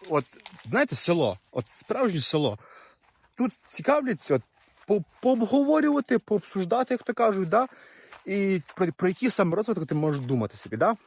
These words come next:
От я живу, дивіться, от, будинок, да? І от кінець села, там ліс, я показати вам, от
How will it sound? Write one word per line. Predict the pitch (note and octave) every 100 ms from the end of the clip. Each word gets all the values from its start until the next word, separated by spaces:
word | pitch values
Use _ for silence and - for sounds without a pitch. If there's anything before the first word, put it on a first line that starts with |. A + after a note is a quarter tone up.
| -
От | C3+
я | E3+
живу, | C3 C#3+ C3 G#2+ - _ -
дивіться, | A2+ A2 G2 - _ _ _ _ - - _ -
от, | G2+ - - - _ _ _ _ _ -
будинок, | A#2+ C3 A#3 C#4 - - _ _ _ _ _
да? | C3 D#3 G#3 _ _ _ _ _ _ _ - - - - - _ -
І | C#3 B2+ A#2+ - - - -
от | B2 A2+ - _ _ _
кінець | - C#3 B2 G#2
села, | - B2+ G#3 C4 _ _ _ _ _ _ _ _ _ -
там | A#2+ A2
ліс, | A#2 A3+ B3+ - _ _ _ _ -
я | G2 G#2+ - _
показати | - A#2+ A2+
вам, | A2+
от | A2